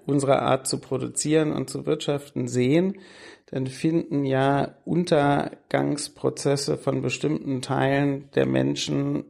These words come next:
schon jetzt statt, während in unseren, äh, Ländern es ganz prächtig weitergeht. Das heißt, wir haben eine ganz unterschiedliche Verteilung der apokalyptischen Wirkungen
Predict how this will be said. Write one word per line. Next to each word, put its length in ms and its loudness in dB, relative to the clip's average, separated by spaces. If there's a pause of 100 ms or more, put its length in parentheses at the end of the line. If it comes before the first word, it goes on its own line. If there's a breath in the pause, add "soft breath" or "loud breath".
schon 480 0 (160)
jetzt 480 0
statt, 540 0 (420 soft breath)
während 680 0 (120)
in 200 -2
unseren, 840 2
äh, 260 -2
Ländern 540 0
es 260 -6
ganz 240 -2
prächtig 480 -2
weitergeht. 680 0 (460 loud breath)
Das 180 -12
heißt, 300 -2
wir 60 2
haben 100 2
eine 120 0
ganz 280 0
unterschiedliche 1000 -2
Verteilung 720 2 (120)
der 160 -2
apokalyptischen 840 -6
Wirkungen 640 -2